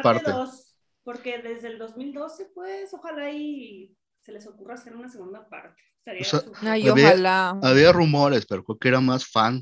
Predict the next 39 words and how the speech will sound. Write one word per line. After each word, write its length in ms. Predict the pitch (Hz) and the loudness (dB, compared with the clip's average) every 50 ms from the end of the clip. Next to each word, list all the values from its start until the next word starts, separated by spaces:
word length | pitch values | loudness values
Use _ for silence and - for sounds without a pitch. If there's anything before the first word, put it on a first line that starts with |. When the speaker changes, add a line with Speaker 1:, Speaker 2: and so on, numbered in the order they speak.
| - - | -10 -12
Speaker 2:
que, 360 | - 113 87 85 78 - - _ _ _ _ _ | -10 -10 -8 -8 -10 -12 -14 _ _ _ _ _
que 160 | - 110 98 | -14 -12 -10
realidad. 540 | 87 92 95 87 87 90 - - 92 - - 190 - - - | -8 -6 -4 -4 -6 -6 -8 -8 -8 -8 -10 -12 -16 -12 -8
Speaker 1:
Mm, 360 | - - - - - - - - _ _ _ _ _ _ _ _ _ _ _ _ _ | -6 -6 -4 -6 -6 -10 -12 -16 _ _ _ _ _ _ _ _ _ _ _ _ _
bueno. 440 | _ 180 185 180 175 165 165 _ _ _ _ _ _ _ _ _ _ _ _ | _ -20 -20 -20 -20 -20 _ _ _ _ _ _ _ _ _ _ _ _ _
Yo 160 | - 254 330 330 | -10 -10 -8 -6
creo 160 | 330 349 392 | -4 -6 -6
Speaker 2:
Ujú. 80 | - - | -6 -4
Speaker 1:
que 160 | 349 294 311 | -6 -6 -6
Chris 300 | - 277 269 285 285 - - | -6 -8 -8 -8 -10 -10 -12
Hemsworth 400 | 269 277 254 254 262 262 285 269 | -14 -12 -10 -10 -10 -10 -12 -12
para 140 | 254 240 226 | -14 -16 -16
esta 580 | 226 - - 254 247 247 247 240 233 214 196 - 202 | -18 -16 -16 -14 -14 -12 -12 -12 -12 -12 -12 -12 -14
época 440 | 208 208 208 233 233 - 226 208 185 | -16 -16 -18 -20 -20 -18 -18 -16 -14
ya 240 | 185 175 175 185 190 | -14 -16 -16 -16 -18
está 440 | 196 - - 196 180 175 175 180 190 | -20 -20 -20 -20 -20 -20 -20 -18 -18
inalcanzable, 720 | 190 185 - 50 50 - - - _ - - - - - | -16 -16 -14 -14 -14 -16 -18 -20 _ -20 -20 -20 -20 -20
¿no? 80 | - - | -20 -14
Bueno, 180 | - 339 - - | -12 -10 -8 -8
Speaker 2:
Ya 60 | - - | -6 -4
Speaker 1:
ya 60 | - | 0
Speaker 2:
cobra 240 | 117 120 123 - 123 | 2 2 4 4 2
Speaker 1:
no, 40 | |
no 40 | - - | 2 2
Speaker 2:
caro. 220 | 107 101 92 87 | 0 0 0 -2
Speaker 1:
saldré. 340 | - 269 - 233 247 - _ _ _ _ | -10 -14 -18 -18 -20 -20 _ _ _ _
Sí. 560 | - 208 - 190 202 202 196 - - _ _ _ _ _ - - _ _ _ _ | -14 -10 -8 -8 -8 -8 -10 -14 -16 _ _ _ _ _ -20 -20 _ _ _ _
Ni 200 | 208 208 196 180 | -18 -16 -16 -14
ya 140 | 185 196 190 175 - | -14 -14 -14 -14 -16
cobra 320 | 190 190 196 208 208 208 | -16 -14 -12 -12 -12 -12
en, 80 | 196 180 | -14 -14
en 100 | 175 175 | -10 0
Speaker 3:
¿Cuándo, 500 | - 277 285 269 269 277 285 277 - _ - | 2 2 4 4 4 4 4 4 2 _ -4
cuándo 280 | 294 285 277 254 269 | -4 -2 2 0 0
fue 200 | - - 277 269 | 2 2 0 2
que 120 | - 277 269 | 2 0 -2
estrenaron 640 | 269 - 277 269 285 285 262 262 254 240 220 208 | -2 0 -6 -6 -4 -2 -2 -2 0 -2 -2 -4
esta 180 | 214 226 - 220 | -4 -6 -8 -8
película? 460 | - - 254 247 226 _ - 247 302 | -8 -6 -8 -8 -8 _ -10 -6 -6